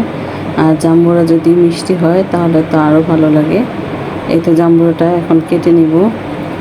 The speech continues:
আর জাম্বুরার সাথে অনেকগুলো স্মৃতি, আহ, রয়ে গেছে। তো ছোট থেকে বড় হলাম আর ছোটোবেলায় যে জাম্বুরা ভর্তা খেতাম, এই জাম্বুরা দিয়ে মাথার টুপি বানাতাম। তো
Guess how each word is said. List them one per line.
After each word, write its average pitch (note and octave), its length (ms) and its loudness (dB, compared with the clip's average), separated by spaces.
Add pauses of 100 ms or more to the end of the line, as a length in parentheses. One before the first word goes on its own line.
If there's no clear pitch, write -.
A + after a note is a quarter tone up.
(160)
আর E3 440 2
জাম্বুরার E3 540 2
সাথে E3 360 -2
অনেকগুলো E3 600 2
স্মৃতি, E3 440 -2
আহ, - 920 -4
রয়ে E3 220 4
গেছে। D#3+ 500 0
তো D#3+ 160 2
ছোট E3 200 -2 (100)
থেকে D#3+ 240 0 (460)
বড় D#3+ 240 2
হলাম D#3+ 460 2 (600)
আর D#3+ 520 2
ছোটোবেলায় E3 840 2
যে D#3 160 2
জাম্বুরা D#3+ 440 2
ভর্তা D#3 340 0 (120)
খেতাম, E3 340 0 (640)
এই D#3+ 180 2
জাম্বুরা E3 500 2
দিয়ে D#3+ 340 2
মাথার D#3+ 380 2 (100)
টুপি F3+ 220 -2
বানাতাম। D#3+ 520 2 (720)
তো D#3 260 4